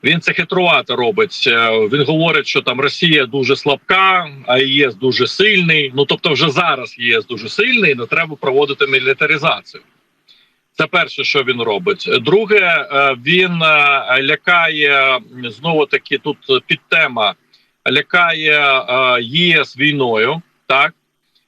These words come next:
Е, розуміючи, що багато урядів, е, в єс не можуть, е, сказати своїм громадянам правду,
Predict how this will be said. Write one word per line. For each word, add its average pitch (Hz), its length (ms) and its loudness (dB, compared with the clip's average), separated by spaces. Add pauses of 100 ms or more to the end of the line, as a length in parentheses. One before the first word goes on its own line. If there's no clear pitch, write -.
(140)
Е, 120 160 2
розуміючи, 165 580 0
що 151 200 0
багато 147 440 0
урядів, 151 540 0 (160)
е, 143 40 4 (440)
в 110 80 -16
єс 151 400 -2
не 147 100 0
можуть, 147 600 -2
е, 120 340 2
сказати 139 500 -4
своїм 127 360 0
громадянам 139 800 -2
правду, 147 580 -2